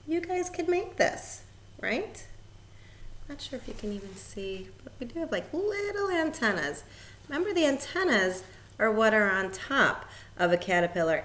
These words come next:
and a butterfly because they don't have fingers. Caterpillars have little feet, and then when they turn into butterflies, they have wings, but they don't have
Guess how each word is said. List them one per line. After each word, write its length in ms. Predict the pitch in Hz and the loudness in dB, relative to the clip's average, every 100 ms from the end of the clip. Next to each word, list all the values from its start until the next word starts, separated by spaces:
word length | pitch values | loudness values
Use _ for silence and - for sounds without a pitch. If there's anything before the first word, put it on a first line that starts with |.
| - | 0
and 300 | 240 330 330 | 2 4 4
a 40 | |
butterfly 580 | 214 170 165 - 165 165 - - - - | 4 4 4 2 2 0 -4 -16 -18 -2
because 180 | 269 269 | 2 6
they 120 | 285 | 8
don't 260 | 311 381 370 | 8 6 2
have 180 | 240 - - - - - | 0 -6 -16 -20 -16 4
fingers. 680 | 247 233 - - - - - - - - | 6 6 4 0 -4 -4 -6 -16 -18 2
Caterpillars 520 | 196 208 226 233 220 | 6 6 4 4 4
have 180 | 202 175 | 2 4
little 200 | 175 156 | 2 2
feet, 540 | - 311 403 - - - - - - - | 2 4 4 0 -8 -10 -20 -20 -20 -8
and 100 | 175 | 2
then 180 | 175 170 | 4 4
when 80 | 165 | 4
they 100 | 165 | 2
turn 160 | 185 208 | 2 2
into 200 | 196 190 | 2 0
butterflies, 480 | 220 240 262 254 | 2 2 2 0
they 80 | 214 | 2
have 160 | 170 165 | 0 0
wings, 400 | 202 214 233 233 | 2 2 0 -4
but 120 | - | -2
they 100 | 226 | -2
don't 220 | 285 440 | 0 0
have 200 | 381 311 | 0 -2